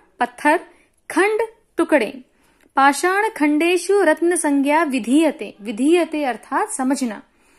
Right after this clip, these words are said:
पृथ्वी पर तीन रत्न हैं, जल, अन्न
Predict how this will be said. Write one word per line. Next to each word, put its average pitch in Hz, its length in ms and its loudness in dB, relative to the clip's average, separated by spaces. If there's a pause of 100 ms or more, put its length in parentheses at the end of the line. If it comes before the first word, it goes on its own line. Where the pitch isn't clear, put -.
(580)
पृथ्वी 403 360 0
पर 440 200 2
तीन 392 360 0
रत्न 311 280 0
हैं, 247 360 -6 (280)
जल, 392 380 2 (280)
अन्न 294 380 4